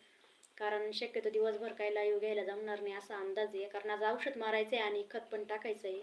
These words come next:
वालाला. तर त्याच्यामुळं जास्त ट-, फिक्स टाइम नाही सांगता येत. वहिनी नमस्ते, काय म्हणता, बाकी ठीक आहे ना सर? हो ठीक आहे दादा, न-,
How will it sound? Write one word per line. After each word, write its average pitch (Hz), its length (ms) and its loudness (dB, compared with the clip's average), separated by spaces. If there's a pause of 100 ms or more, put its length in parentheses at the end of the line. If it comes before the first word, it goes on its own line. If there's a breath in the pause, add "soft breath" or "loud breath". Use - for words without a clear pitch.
(120)
वालाला. 190 440 -6 (4000)
तर 220 100 -2
त्याच्यामुळं 240 540 -2
जास्त 254 280 4
ट-, 214 440 4
फिक्स 254 260 0
टाइम 233 240 2
नाही 247 120 -2
सांगता 233 380 -4
येत. 208 140 0 (200)
वहिनी 214 320 -2
नमस्ते, 208 440 -6
काय 208 260 -8
म्हणता, 202 340 -10
बाकी 392 360 -10
ठीक 208 220 -8
आहे 202 160 -8
ना 208 80 -6
सर? 208 160 -6
हो 247 440 8
ठीक 262 240 0
आहे 262 120 4
दादा, 202 260 0
न-, 208 120 -4